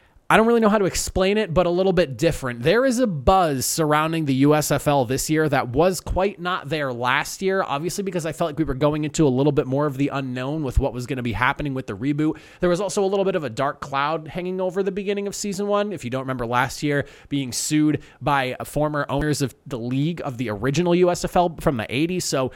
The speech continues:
there was a lot, a, a very different feel, I feel like, going into last season, whereas this year, it's just all excitement. Hype is, it's at an all-time high, I would say, and I'm very excited to see all this content being pushed out now.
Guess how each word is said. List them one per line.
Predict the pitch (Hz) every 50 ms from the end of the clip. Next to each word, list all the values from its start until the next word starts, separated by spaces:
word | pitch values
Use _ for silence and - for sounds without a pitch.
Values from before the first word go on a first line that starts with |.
| - - _
there | - 202
was | 240 233 226
a | 220
lot, | 208 214 208 -
a, | - 220 214 196
a | 254
very | 233 302 302 226
different | 151 127 214 202 - - 123 -
feel, | - - 151 143 127 107 101 95 -
I | 127 127
feel | - - 127 117
like, | 113 104
going | 104 117 117 113 110
into | 110 107 107
last | 107 107 104 104 117 110 - -
season, | 147 143 123 139 143 131
whereas | 127 120 113 113 95
this | 123 156 147 - -
year, | 165 165 165 170 170 - - - - -
it's | - 123 -
just | 143 - - -
all | 123 143 160 165
excitement. | 160 151 - - - 143 131 143 135 - 139 139 139 139 - -
Hype | - - - 165 175 175 175 160
is, | 143 120 135 - _ _ _ _ _ _ - 113 123 101 - -
it's | 151 151 151 - -
at | 123 147 143
an | - 127
all-time | 135 170 190 180 - - 143 143 117
high, | 101 120 98 80 80
I | 85
would | 98 95 98
say, | - - - 113 107 104 -
and | - 120 127
I'm | 123 135 143 147 135 -
very | 123 117 117 117 165 160 165 165 165 160 160 - -
excited | 139 - - - 123 107 117 110 107 101
to | - 104
see | - - 117 98
all | 92 104 101
this | 104 101
content | - - 117 107 107 - 117 95
being | 98 101 95
pushed | 92 104 113 - - -
out | 107 101 -
now. | 101 101 98 95 92